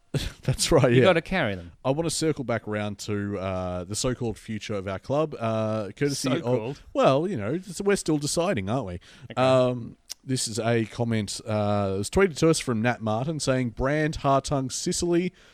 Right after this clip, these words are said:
Speaker 1: forward that is, uh,
Speaker 2: <laughs>
Speaker 1: O'Rourke, Hardwick, Burton, all just have to be left in the side and encouraged. Would like to see Wills more too." Um,
Speaker 2: Yeah, I, I don't like that. I don't
Speaker 1: No?
Speaker 2: like giving players carte blanche to turn up and do whatever they like. No,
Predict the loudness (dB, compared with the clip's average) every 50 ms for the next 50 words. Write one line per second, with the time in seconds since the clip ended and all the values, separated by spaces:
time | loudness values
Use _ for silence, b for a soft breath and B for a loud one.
0 | b b b -2 2 4 6 6 6 4 2 0 0 0 0 0 -2 -4 -6 b
1 | b b b b b b 0 2 4 6 4 4 4 4 4 4 4 4 6 6
2 | 6 4 2 0 0 2 4 4 4 4 2 0 0 -2 -2 0 2 4 4 4
3 | 4 2 0 -2 -2 -2 0 2 4 4 4 2 0 -2 0 0 0 0 0 -4
4 | -4 -2 -2 -2 -2 -4 -4 -6 -6 -4 -2 -2 0 0 0 -2 -4 -6 -8 -8
5 | -8 -4 -2 -2 -2 -4 -6 -8 -10 -8 -8 -4 0 0 0 0 0 -4 -4 -2
6 | -2 -2 -2 -2 -4 -4 -4 -4 -4 -4 -4 -4 -4 -6 -6 -6 -6 -8 -10 -14
7 | b b b b b b b b b b b b b b b b b b b 0
8 | 2 4 4 4 4 2 2 0 -2 -2 -2 -2 -2 -2 -2 -2 -2 -4 -4 -6
9 | -6 -6 -6 -6 -8 -8 _ _ _ _ _ -4 -4 -2 -2 0 2 4 4 4
10 | 4 2 2 0 0 -2 -4 -8 _ -6 -2 0 2 2 2 -2 -2 -2 0 0
11 | 0 0 -2 -2 -2 -2 -2 -4 -4 -6 -6 -6 _ -4 -2 -2 0 0 -2 -2
12 | -4 -4 -2 -2 0 0 -2 -2 -2 -2 -2 -2 -2 -4 -6 b b b b b
13 | b b b b -6 -4 -2 -2 -4